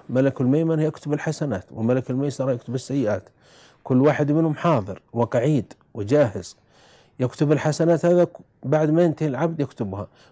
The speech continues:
وصاحب السيئة يتأخر قليلا. يقول سبحانه: "انظروا لعله يتوب، لعله يتوب."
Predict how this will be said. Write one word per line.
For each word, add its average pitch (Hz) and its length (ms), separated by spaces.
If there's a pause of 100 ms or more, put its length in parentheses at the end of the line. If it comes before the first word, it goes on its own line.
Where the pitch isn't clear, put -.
وصاحب 135 320
السيئة 139 360
يتأخر 131 400
قليلا. 117 440 (460)
يقول 117 160
سبحانه: 123 260
"انظروا 117 320 (100)
لعله 113 400
يتوب، 110 300 (220)
لعله 117 360
يتوب." 113 320